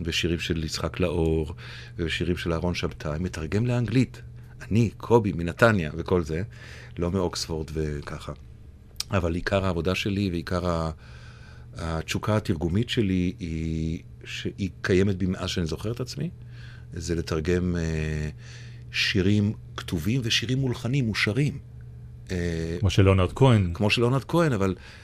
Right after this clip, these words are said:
Speaker 1: אתה יודע, במסגרת ה-, שיחת התחקיר לקראת השיחה הזאת, נזכרתי באמת שאני זכרתי, ראיתי תמונה, אתה יודע, של עצמי בגיל שתים עשרה,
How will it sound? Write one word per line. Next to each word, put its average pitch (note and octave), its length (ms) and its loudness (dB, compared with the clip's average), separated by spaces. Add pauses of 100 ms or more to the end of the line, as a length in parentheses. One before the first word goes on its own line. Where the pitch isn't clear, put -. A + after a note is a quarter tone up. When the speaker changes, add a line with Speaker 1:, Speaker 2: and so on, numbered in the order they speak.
Speaker 1:
אתה - 80 -6
יודע, A#2+ 180 2
במסגרת G2 640 2
ה-, G2+ 200 2
שיחת - 320 -4
התחקיר A#2+ 260 0
לקראת A#2 240 -2
השיחה A#2 340 -2
הזאת, D#3+ 520 0 (400)
נזכרתי G2+ 580 4
באמת F2 460 -2 (180)
שאני F#2 360 0 (100)
זכרתי, D#3 500 -2 (140)
ראיתי C3+ 200 0
תמונה, A#2+ 420 4 (420)
אתה - 100 -8
יודע, G2+ 260 -2
של G2 200 -2
עצמי B2+ 460 -2 (640)
בגיל F2 600 0 (320)
שתים - 960 -6
עשרה, C#3 300 -4